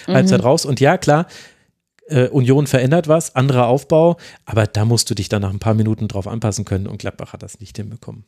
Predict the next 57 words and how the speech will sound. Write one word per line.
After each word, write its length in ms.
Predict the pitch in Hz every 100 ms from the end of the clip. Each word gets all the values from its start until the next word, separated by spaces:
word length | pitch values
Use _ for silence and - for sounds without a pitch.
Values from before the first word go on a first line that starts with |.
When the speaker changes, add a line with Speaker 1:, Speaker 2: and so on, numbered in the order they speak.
| _
Speaker 2:
Das 220 | - -
war 80 | 104
Speaker 1:
Ja. 160 | 196 98 _ _ _ _ _ _
Speaker 2:
aber 140 | - 110
da 120 | 107
würde 120 | 123
ich 100 | 110
auch 80 | 113
fast 220 | 113 -
sagen, 240 | 110 107
ey, 220 | 107 104 101 - -
schaut 300 | - 113 107
euch 120 | 107
noch 120 | 107
mal 320 | 110 104 107 - -
den, 480 | 110 104 104 113 127 _
oder 340 | - 107 92 104
hört 200 | 123 -
euch 180 | 110
noch 160 | 110 -
mal 240 | 107 104
den 360 | 107 - 101 101
Schwerpunkt 420 | - 113 135 127
an 120 | 110
zu 80 | 107
Gladbach. 440 | 120 117 - 120 -
Es 140 | 131
hat 100 | 117
sich 140 | - 120
nichts 220 | 123 -
verändert. 460 | 110 107 117 127 - - - _ _
Es 180 | 147 113
ist 120 | 117
extrem 440 | 104 123 - 127 117
kritisch 440 | - 135 143 -
und 160 | 175 113
es, 240 | 110 _ -
die 60 | 117
beste 260 | 110 -
Nachricht 320 | 117 117 113
ist, 160 | 127 -
vier 140 | -
Punkte 260 | 113 117 107
Vorsprung 380 | - 120 - 101
sind's 240 | 101 -
noch. 160 | 98 95
Also 180 | 101 101
sprich, 320 | - 107 -
es 120 | -
kann 140 | 113
nicht 140 | 110 -
innerhalb 240 | 117 107
von 140 | - 101
einem 220 | 107 101
Spiel 220 | - 98
sich 180 | 98 -
drehen. 260 | - 92